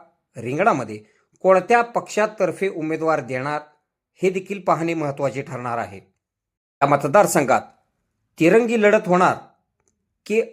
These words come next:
अन्य मार्गाने कशी निवडणूक होणार अशी चर्चा सुरू आहे. मात्र रोहित पाटील सोडले तर कोणाचीही उमेदवारी कोणत्याही पक्षातून फिक्स नाही. त्यामुळे सध्या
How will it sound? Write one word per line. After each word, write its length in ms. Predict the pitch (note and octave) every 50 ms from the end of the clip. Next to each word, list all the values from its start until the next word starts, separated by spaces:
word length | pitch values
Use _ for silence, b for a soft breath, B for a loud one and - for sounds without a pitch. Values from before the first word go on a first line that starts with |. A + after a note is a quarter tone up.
| - _ -
अन्य 280 | D3+ F#3+ A3 A3+ A3+
मार्गाने 460 | A3 A3 G#3+ G3+ F3 F3 F#3+ G3+ G3+ G3
कशी 400 | G3 G3 - - A3 A3 A3 G#3+
निवडणूक 380 | F#3 F3 D#3+ F3+ F3 D#3+ F3+ C#3+
होणार 260 | C#3+ D3+ C#3+ A#2 A2 G#2+ - _ _ _ _ _ _ -
अशी 180 | D3 - A3+
चर्चा 460 | F#3 - - F3+ D#3 D3 C#3 - A#3+
सुरू 220 | A3 - F#3+ E3 D#3
आहे. 180 | C#3+ B2 A2+ A2+ b b b b b b b b b
मात्र 400 | C#3+ D#3 F#3+ G3 - - D3+ B2+ A2 - - _ _ _ -
रोहित 420 | C3 B2 A2+ C3 C#3+ D3 D3+ G#3 A#3 - -
पाटील 280 | A3 G3+ - A3 G3+
सोडले 400 | E3+ - G#3 F#3+ D#3 D3 D3 B2 - - _ _ _ _ _ _ -
तर 40 | -
कोणाचीही 800 | E3+ E3+ - - D3+ D#3 D#3 F3 F3+ F3 F3 G3+ F#3+ E3 F3 G#3+
उमेदवारी 600 | - F3 E3+ D#3 D#3+ F#3 F#3 F3+ E3 C#3+ B2 B2
कोणत्याही 640 | A#2 - - D#3+ D#3+ D#3 D#3+ - - G3+ F#3 F3 G#3
पक्षातून 640 | G#3 - F3+ D#3+ - - G3 F3+ F#3 D3 C3+ B2 C3 - _ _ _ _ _ _ _ _
फिक्स 340 | - - F3 F3 - -
नाही. 480 | F3+ E3+ D#3 C#3+ C3 A#2 B2 A#2+ G#2+ - - _ _ _ _ _ _ _ _ -
त्यामुळे 500 | D3 D#3+ F#3+ F#3+ F3+ D#3 C3 A#2 C#3 D3 _ _ -
सध्या 460 | - - - - D3+ C3 C3 G3 G#3+